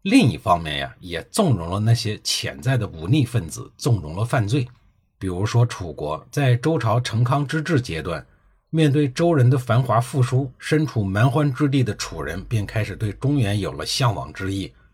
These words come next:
数年之间呀，频繁地侵略周人，掠夺周人的财产，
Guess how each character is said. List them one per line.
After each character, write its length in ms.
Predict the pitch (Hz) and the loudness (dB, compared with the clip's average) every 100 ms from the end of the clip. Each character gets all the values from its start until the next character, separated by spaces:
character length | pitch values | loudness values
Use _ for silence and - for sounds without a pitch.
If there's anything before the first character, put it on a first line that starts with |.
| _ _ | _ _
数 320 | - - 262 | -10 2 4
年 240 | 95 76 90 | 4 0 -6
之 160 | 101 | -6
间 200 | 95 92 | -4 -6
呀， 160 | 87 - - | -8 -12 -14
频 240 | - 135 | 0 0
繁 220 | - 95 | 2 -2
地 80 | 98 | -4
侵 300 | - - 117 | -2 4 4
略 160 | 107 78 | 4 0
周 240 | 92 90 | -6 -4
人， 180 | 76 - | -6 -10
掠 340 | - 95 90 73 | -14 -8 -6 -6
夺 180 | 87 101 | -4 -2
周 220 | 127 127 | 4 4
人 140 | 104 | 4
的 100 | 101 | 2
财 240 | 113 - - | -2 -4 -4
产， 220 | 117 - | -4 -8